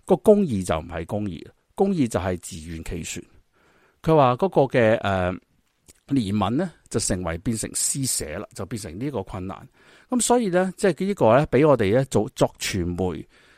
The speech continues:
發放消息又好，我哋收消息又好，我哋真係要懂得呢，喺神嘅面前呢，我哋要懂得謙卑。所以呢個彌迦書裏邊所講呢，就行公義、好憐憫、存謙卑嘅心。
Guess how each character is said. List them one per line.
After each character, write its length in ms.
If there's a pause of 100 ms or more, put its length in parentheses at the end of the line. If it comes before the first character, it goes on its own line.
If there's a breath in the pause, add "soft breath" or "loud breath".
(340 soft breath)
發 260
放 240
消 180
息 180
又 160
好， 220 (380)
我 120
哋 120
收 340
消 220
息 180
又 120
好， 220 (280)
我 100
哋 60
真 180
係 100
要 180
懂 280
得 140
呢， 140
喺 220
神 360
嘅 100
面 180
前 220
呢， 140
我 80
哋 120
要 100
懂 180
得 140
謙 360
卑。 240 (400 soft breath)
所 140
以 80
呢 80
個 80
彌 160
迦 180
書 180 (360)
裏 140
邊 40
所 160
講 160
呢， 80
就 160
行 280
公 220
義、 360
好 60
憐 340
憫、 220 (140)
存 300
謙 220
卑 200
嘅 40
心。 260